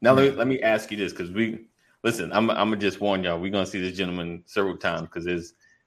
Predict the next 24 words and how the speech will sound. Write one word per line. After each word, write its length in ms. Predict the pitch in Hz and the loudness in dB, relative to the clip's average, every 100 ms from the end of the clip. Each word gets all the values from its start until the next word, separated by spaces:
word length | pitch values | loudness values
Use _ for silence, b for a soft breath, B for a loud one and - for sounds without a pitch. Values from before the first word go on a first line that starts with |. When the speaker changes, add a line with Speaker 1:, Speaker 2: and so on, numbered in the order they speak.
| _ | _
Speaker 1:
there's 280 | 92 90 - | -4 -4 0
so 140 | 107 | 2
much, 300 | 107 101 101 | 4 2 0
so 160 | - 110 | 0 0
many 220 | 107 95 | 2 0
intricacies 880 | 92 107 - 107 104 90 101 92 85 | -2 -4 -4 -8 -8 -10 -8 -8 -8
<laughs> 80 | - | -10
to 80 | - - | -4 2
his 140 | 143 | 2
story, 320 | - 107 92 | 6 6 6
but 280 | 87 92 82 - b b _ _ _ _ _ _ - | 4 2 2 -2 b b _ _ _ _ _ _ -4
to 200 | 120 104 | -2 -2
relearn, 580 | 95 123 117 110 107 95 | 0 2 4 4 2 2
were 140 | 110 | 4
you, 540 | 135 139 135 123 117 - _ _ _ _ _ _ _ - | 4 4 2 2 -2 -10 _ _ _ _ _ _ _ -2
were 100 | 120 | 0
you 140 | 123 | 0
positioning 600 | 120 110 95 139 - 120 | 0 -4 -2 -2 -2 -4
yourself 440 | 113 101 - 104 - | -2 -2 -2 -4 -4
to 120 | - _ | -18 _
change, 880 | - - 107 98 85 - - - - _ - | -12 -4 -2 -2 -4 -10 -16 -18 -20 _ 4
or 200 | 95 90 | 4 4
were 160 | 85 90 | 0 -4
you 200 | 87 | -6